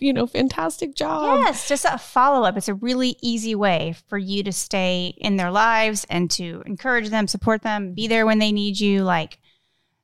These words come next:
Speaker 2: because they're probably not gonna think to call you and be like,
Speaker 1: Nope.
Speaker 2: "Hey, haven't talked to you in four years. What color?" You know, but if they, and this is kind of, again, I'm talking to realtor, real estate agents. Um, and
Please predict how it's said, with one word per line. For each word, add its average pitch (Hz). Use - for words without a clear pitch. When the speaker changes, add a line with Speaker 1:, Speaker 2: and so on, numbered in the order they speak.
Speaker 2:
because 233
they're 269
probably 285
not 269
gonna 240
think 240
to 220
call 220
you 180
and 180
be 180
like, 175
Speaker 1:
Nope. -
Speaker 2:
"Hey, 359
haven't 262
talked 285
to 294
you 262
in 240
four 214
years. 196
What 220
color?" 226
You 254
know, 202
but 208
if 262
they, 302
and 262
this 339
is 349
kind 311
of, 277
again, 226
I'm 220
talking 220
to 196
realtor, 190
real 214
estate 175
agents. 175
Um, 170
and 196